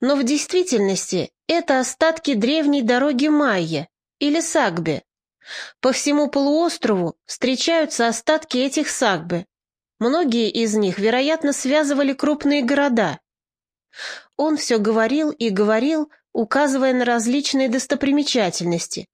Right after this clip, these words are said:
но я не особенно прислушивалась к его рассказу. Я думала о том, что уже давно я не держала кого-то вот так, за руку,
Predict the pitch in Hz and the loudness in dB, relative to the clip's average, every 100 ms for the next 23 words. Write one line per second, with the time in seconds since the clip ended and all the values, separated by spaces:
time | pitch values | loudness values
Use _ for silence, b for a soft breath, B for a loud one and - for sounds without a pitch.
0 | _ _ - 220 247 311 330 330 339 - | _ _ -6 -2 0 2 0 0 -2 0
1 | 226 208 214 214 220 - 311 320 214 202 | 0 2 0 0 -2 0 0 0 0 0
2 | 196 - 202 233 262 262 - - 180 151 | 0 -2 -2 0 2 0 -2 -2 -2 -2
3 | 156 - _ _ _ _ _ _ _ 196 | -8 -14 _ _ _ _ _ _ _ -2
4 | 240 262 311 302 294 294 339 349 330 _ | 0 2 2 2 2 0 0 0 -2 _
5 | - - 262 269 285 247 269 285 339 285 | -10 -2 0 2 0 0 2 2 2 2
6 | 262 262 240 247 254 311 294 269 254 302 | 0 0 0 0 2 2 2 0 0 0
7 | 302 277 302 - 220 175 196 262 247 185 | 0 -2 -2 0 0 0 -2 0 0 -2
8 | - 170 | -6 -14